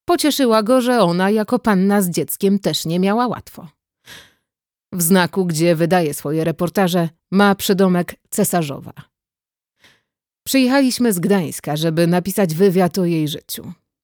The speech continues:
Początkowo miał go przeprowadzić Szczygieł, przed którym rozmówcy otwierają się jak książki. Jednak reporterka przyjęła naszą propozycję.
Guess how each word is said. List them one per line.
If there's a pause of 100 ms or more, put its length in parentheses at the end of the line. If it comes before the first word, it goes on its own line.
(540)
Początkowo
miał
go
przeprowadzić
Szczygieł, (140)
przed
którym
rozmówcy
otwierają
się
jak
książki. (640)
Jednak
reporterka
przyjęła
naszą
propozycję.